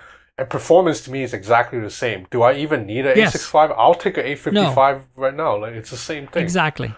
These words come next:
Speaker 2: No, I agree.
Speaker 1: Yeah.
Speaker 2: And in fact, the seven six five has more in common with the eight fifty-five tha-, than you think. So it's actually a very, very, very good chip.
Speaker 1: Yeah, so at this point, I care more about, um, stuff that I can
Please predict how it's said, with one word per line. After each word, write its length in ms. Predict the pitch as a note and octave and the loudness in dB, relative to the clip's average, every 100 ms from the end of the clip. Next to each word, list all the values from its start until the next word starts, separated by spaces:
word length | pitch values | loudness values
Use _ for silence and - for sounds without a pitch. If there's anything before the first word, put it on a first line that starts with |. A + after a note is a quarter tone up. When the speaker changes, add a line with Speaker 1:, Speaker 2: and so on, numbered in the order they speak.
| - | -8
Speaker 2:
No, 240 | E3 D#3+ | -2 -2
I 200 | D3+ D3 | -2 -2
agree. 240 | D3+ D3 C3+ | -2 2 4
Speaker 1:
Yeah. 160 | G#2 - - _ - | 2 -2 -20 _ -6
Speaker 2:
And 160 | F#3+ G3 | 0 2
in 120 | G3+ | 2
fact, 280 | A#3 A3+ F#3 | 2 2 0
the 80 | |
seven 320 | F3+ - G3+ F#3+ | -2 0 0 0
six 260 | - D#3 | -2 -4
five 280 | - D#3+ D3+ | -2 0 0
has 160 | C#3+ C#3 | 0 0
more 180 | D3+ | 0
in 80 | D3+ | 0
common 300 | C#3 D3 C#3+ | 0 -2 0
with 80 | C3+ | -2
the 100 | C3 | -2
eight 120 | B2 | -4
fifty-five 680 | - B2 - A#2 C#3+ B2+ B2 - | -4 -8 -8 -10 -8 -8 -8 -12
tha-, 240 | E3+ C#3+ C3+ | -6 -4 -4
than 180 | C3 C3 | -2 -2
you 100 | B2+ | -2
think. 360 | - A#2+ A#2+ | -4 -6 -6
So 280 | - C3+ A#2+ - - - - | -4 -2 -2 -6 -20 -20 -12
it's 260 | - E3+ - - | -2 -2 -2 -2
actually 340 | F3 - E3 | 0 0 0
a 80 | C3 | 2
very, 260 | C#3+ C#3+ | 2 2
very, 400 | C3 B2 D3+ C#3+ | 0 2 2 2
very 300 | B2 B2 B2+ | 0 0 -2
good 220 | A2+ A#2+ - | -2 -4 -4
chip. 320 | C#3 A#2 - - | -6 -6 -12 -6
Speaker 1:
Yeah, 180 | C3+ B2 | 2 2
so 280 | A#2+ E3 D3 | 4 4 6
at 140 | C#3 | 6
this 160 | F#3 - | 4 2
point, 280 | - D3 C3 | 4 4 6
I 160 | B2 | 4
care 300 | - - E3 | 2 2 2
more 240 | C3 B2+ A2+ | 4 2 4
about, 500 | A2+ G#2+ G#2+ G#2+ A2+ | 6 4 4 -2 -6
um, 260 | G#2 F#2+ _ _ _ - - | -8 -10 _ _ _ -20 -16
stuff 320 | - - - - | -8 0 2 4
that 100 | B2+ | 2
I 100 | C3 | 2
can 240 | - G2+ | -2 -16